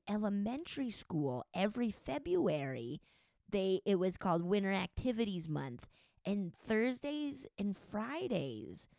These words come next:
you got to pick whether you wanted to spend all day downhill skiing, snowboarding, cross-country skiing, um, ice skating, or sledding, I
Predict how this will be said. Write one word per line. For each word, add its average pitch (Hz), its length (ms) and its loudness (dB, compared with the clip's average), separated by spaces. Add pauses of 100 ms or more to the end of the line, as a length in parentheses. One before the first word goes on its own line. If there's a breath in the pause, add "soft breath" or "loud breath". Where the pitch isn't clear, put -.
(600)
you 233 200 2
got 269 360 -2
to 262 160 -2 (120)
pick 262 680 -2 (960)
whether 208 380 2
you 208 220 2
wanted 220 400 -2
to 190 140 2
spend 208 440 0
all 202 180 4
day 165 420 0 (140)
downhill 202 480 2
skiing, 180 680 -2 (460)
snowboarding, 175 880 4 (320)
cross-country 214 640 0
skiing, 190 640 -2 (240)
um, 151 560 -4 (260)
ice 190 280 0
skating, 180 920 0 (1300)
or 170 140 -4
sledding, 247 720 -2
I 143 160 -4